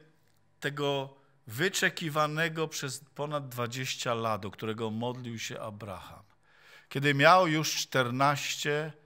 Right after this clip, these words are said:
może nie czternaście lat, niektórzy mówią, że w tym czasie już i,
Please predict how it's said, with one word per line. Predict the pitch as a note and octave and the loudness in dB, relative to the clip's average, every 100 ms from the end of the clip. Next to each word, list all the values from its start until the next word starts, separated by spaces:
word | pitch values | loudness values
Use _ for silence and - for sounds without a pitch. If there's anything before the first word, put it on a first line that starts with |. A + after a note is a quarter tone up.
| _ _ _ _ _ _ _ | _ _ _ _ _ _ _
może | F#2+ F#2+ G#2 | -10 -6 -2
nie | A#2+ C3+ | 0 -2
czternaście | - C#3+ D#3 C3 B2+ - B2 A2+ | -2 -4 -4 -4 -6 -8 -6 -4
lat, | G#2+ A#2 A#2+ - _ _ - _ C3 | -2 -4 -8 -18 _ _ -20 _ -6
niektórzy | A2+ D3+ D#3 | -2 0 0
mówią, | D3 D#3 D#3 | 0 0 0
że | C3+ C#3 A#2 - - | 2 2 2 -4 -20
w | - | -8
tym | - D#3+ | -2 0
czasie | - D#3+ D#3 D3+ | 4 4 4 2
już | C#3+ C#3+ - | 2 0 -2
i, | - | -6